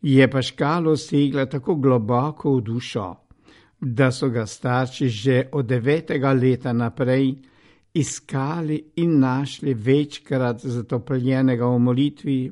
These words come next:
pred tabernakljem. Bil je kar srečen ob misli na Jezusa v tabernaklju. Kot pastirček je imel navado, da je v prostem času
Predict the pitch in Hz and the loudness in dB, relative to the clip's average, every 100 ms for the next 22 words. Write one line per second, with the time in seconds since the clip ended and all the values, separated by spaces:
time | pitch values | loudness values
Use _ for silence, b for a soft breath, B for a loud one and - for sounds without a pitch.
0 | _ 123 123 123 - 110 107 107 107 107 | _ -4 -4 -4 -6 -4 -4 -4 -6 -8
1 | 110 90 87 - _ _ _ _ b b | -12 -12 -14 -18 _ _ _ _ b b
2 | b b b - 135 135 139 123 113 110 | b b b -4 4 6 8 6 0 -2
3 | 117 - 127 117 117 - 139 147 139 135 | -8 -6 -6 -4 -8 -2 0 2 0 -2
4 | 127 110 104 - 123 120 120 127 131 - | -4 -4 -6 -8 -4 0 2 2 0 -6
5 | 131 131 120 120 120 123 123 - 123 123 | -4 0 0 0 0 0 -4 -4 -4 -4
6 | 131 107 107 110 107 - 110 92 - _ | -6 -4 -4 -4 -6 -10 -12 -12 -14 _
7 | _ b b b b _ 160 139 131 - | _ b b b b _ 2 2 2 -4
8 | 123 - - 147 120 - 135 127 - - | -8 -4 2 2 2 0 0 0 -10 -6
9 | 139 131 123 123 123 120 113 104 117 123 | 2 4 6 4 4 2 0 -2 -2 0
10 | 113 123 123 123 b b b b 143 143 | 0 -2 -4 -8 b b b b 4 6
11 | 135 131 131 - 143 165 165 165 139 - | 6 6 2 2 2 2 0 -2 -2 -2
12 | 135 131 147 - | -4 -4 -6 -6